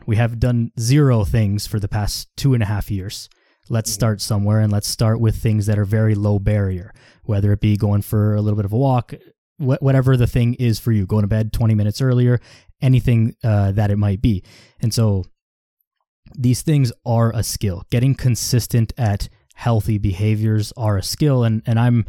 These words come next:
Speaker 1: trying very hard to move away from the, the term healthy lifestyle, because I really think it should just be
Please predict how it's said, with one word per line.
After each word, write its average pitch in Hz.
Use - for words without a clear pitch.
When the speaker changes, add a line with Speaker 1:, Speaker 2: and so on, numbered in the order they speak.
Speaker 1:
trying 143
very 120
hard 117
to 113
move 110
away 110
from 101
the, 95
the 101
term 110
healthy 110
lifestyle, 113
because 110
I 107
really 131
think 117
it 107
should 107
just 107
be 98